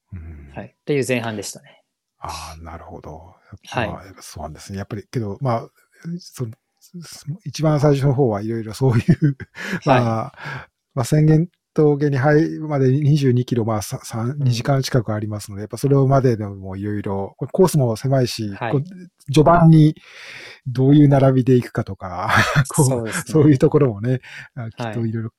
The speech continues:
Speaker 1: 駆け引きというか意識もされてるんですよね。
Speaker 2: はい。
Speaker 1: きっとそ-、そこにもドラマがあったということかと思いますね。
Speaker 2: そうですね。
Speaker 1: はい。
Speaker 2: あ、言ってなかったけど、上庄原選手も飛び出したんですよ。
Speaker 1: あ、上庄-、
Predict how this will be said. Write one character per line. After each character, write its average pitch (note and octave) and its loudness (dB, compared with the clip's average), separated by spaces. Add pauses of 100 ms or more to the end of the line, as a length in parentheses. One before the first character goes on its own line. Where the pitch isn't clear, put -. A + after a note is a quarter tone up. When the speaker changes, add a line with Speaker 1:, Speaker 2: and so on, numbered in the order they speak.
Speaker 1:
駆 A2 -6
け - -6
引 - -20
き - -20
と G#2+ -8
い G2 -8
う - -18
か G2 -14
意 A2 -6
識 - -14
も F#2+ -14
さ - -14
れ G2+ -10
て A2 -14
る G#2 -10
ん F#2+ -14
で B2+ -20
す - -14
よ A#2+ -20
ね。 A#2+ -18
Speaker 2:
は A#2 -12
い。 A2 -12
Speaker 1:
き A2 -12
っ - -10
と A#2 -14
そ-、 - -20
そ - -6
こ D#3 2
に D3+ 2
も A#2 -2
ド B2 -2
ラ A#2+ 0
マ G2+ -10
が F#2+ -12
あ - -10
っ G#2 -14
た - -18
と B2 -18
い C3+ -16
う - -20
こ C#3 -20
と - -20
か - -20
と - -20
思 C3+ -20
い C3 -20
ま - -20
す - -20
ね。 B2 -10
Speaker 2:
そ A2+ -10
う A2 -12
で G#2 -16
す - -16
ね。 G2+ -16
Speaker 1:
は F2+ -12
い。 - -20
Speaker 2:
あ、 D3+ -2 (220)
言 D3 0
っ - -2
て E3 0
な E3 0
か E3 4
っ - 2
た - -14
け C#3 2
ど、 B2 2
上 F#3 2
庄 G#3+ 6
原 G3+ 4
選 D#3 -2
手 C3 -4
も A#2+ -4
飛 C3 -2
び C3 2
出 C3 0
し - -6
た C3 -2
ん A2+ -2
で C#3 2
す - -2
よ。 - 0
Speaker 1:
あ、 - 2
上 C3+ 2
庄-、 - -4